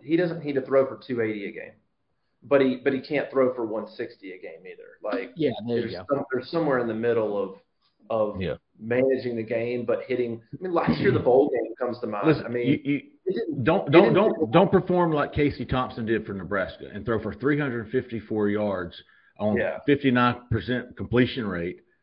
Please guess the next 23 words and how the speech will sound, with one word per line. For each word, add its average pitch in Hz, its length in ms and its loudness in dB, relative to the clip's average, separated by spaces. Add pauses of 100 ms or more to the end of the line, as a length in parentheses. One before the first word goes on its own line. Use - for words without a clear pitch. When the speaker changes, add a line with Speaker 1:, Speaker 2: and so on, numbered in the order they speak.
(280)
Speaker 4:
So 101 180 2
he 135 140 6
threw 139 280 8
all 143 320 8
those 143 220 10
long 127 340 4
balls, 107 520 4
and 107 100 -6
he 131 80 -2
completed 117 440 2
three 139 140 2
hundred 113 240 -4
fifty-four 131 640 0
yards 117 280 2
of 104 140 -6
pa-, 113 140 -2
had 107 260 -2
three 135 140 2
hundred 113 140 -2
fifty-four 110 440 -4
yards 95 240 -4
of 98 80 -16
passing, 127 400 -2